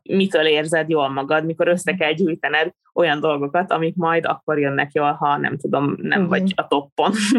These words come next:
Speaker 2: Igen.
Speaker 1: És hogy nagyon érdekes dolgok kerülnek így a listára,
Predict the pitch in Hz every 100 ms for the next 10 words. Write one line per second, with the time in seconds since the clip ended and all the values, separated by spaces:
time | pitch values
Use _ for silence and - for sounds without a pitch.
0 | 208 - - 208 196 196 196 190 185 156
1 | 151 143 139 156 151 139 143 143 - 156
2 | 147 143 143 - 151 143 139 - 151 151
3 | 160